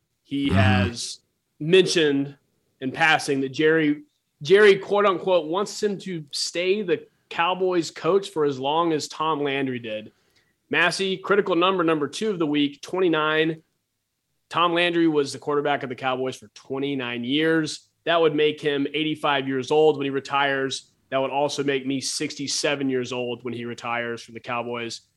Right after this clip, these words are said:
Speaker 1: F M L.
Speaker 2: Okay, yes, you said quarterback for the Cowboys for twenty-nine years, but I knew you meant coaching.
Speaker 1: Oh, well, yeah, he, I mean, he's gonna play both. Yeah.
Speaker 2: Um, I doubt that happens.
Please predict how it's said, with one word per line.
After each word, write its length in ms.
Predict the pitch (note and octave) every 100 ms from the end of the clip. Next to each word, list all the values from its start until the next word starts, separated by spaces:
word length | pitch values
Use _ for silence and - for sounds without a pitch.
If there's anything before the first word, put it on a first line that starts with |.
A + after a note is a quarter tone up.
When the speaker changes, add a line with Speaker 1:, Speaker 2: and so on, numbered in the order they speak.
| _ -
Speaker 1:
F 440 | C#3 C#3 - - _ _ _ _ _ -
M 520 | C3+ C3 B2+ B2+ B2+ _ _ _ _ _ _
L. 380 | A#2+ A2 F#2+ _ -
Speaker 2:
Okay, 380 | C3 D3 B2+ C3+
yes, 380 | A2 B2 -
you 60 | C#3+
said 240 | - D3
quarterback 520 | - C#3+ C3+ B2+ A#2+ A#2
for 100 | C#3+
the 80 | B2+
Cowboys 460 | C#3+ B2 B2+ C3
for 100 | C3+
twenty-nine 440 | B2 D3+ C#3 C3 B2+
years, 260 | B2+ A#2+ - - -
but 80 | D#3+
I 100 | E3
knew 180 | E3+ G3+
you 160 | F3+ E3+
meant 200 | D#3+ -
coaching. 440 | C3+ C3 C3 D#3+ _ _ _ _ _ -
Speaker 1:
Oh, 160 | C#4
well, 100 | B3+
yeah, 300 | A3+ G#3+ C#3
he, 120 | C3 C3+
I 60 | D3+
mean, 100 | D3+
he's 100 | D3
gonna 200 | E3 B2+ _ _ _
play 200 | - C#3
both. 380 | A#2+ A#2+ G#2+ _ _ _
Yeah. 120 | A2+ F#2 _ _ - -
Speaker 2:
Um, 540 | C#3+ D3 C3+ A#2+ F#2 _ _ _ _ _ _ - _ _ _ -
I 100 | C#3
doubt 280 | C3+ D3+ D3+
that 140 | D3
happens. 480 | B2+ D3 - - -